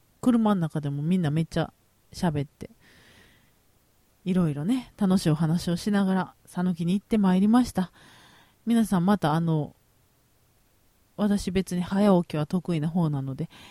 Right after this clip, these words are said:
讃岐うどん食べに行くという企画がございましたら、ぜひ声をかけてください。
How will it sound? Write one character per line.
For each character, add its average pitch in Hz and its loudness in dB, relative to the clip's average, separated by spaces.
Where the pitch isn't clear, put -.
讃 190 2
岐 180 -2
う 180 2
ど 165 2
ん 156 -6
食 170 0
べ 190 6
に 214 6
行 254 4
く - 2
と 190 6
い 190 4
う 180 4
企 - -10
画 202 0
が 190 2
ご 208 0
ざ 233 4
い 226 2
ま 220 2
し - -8
た 170 0
ら、 165 2
ぜ 247 0
ひ 180 -4
声 190 2
を 165 2
か - -14
け 170 -2
て 165 -2
く 165 0
だ 160 2
さ 135 -8
い。 - -16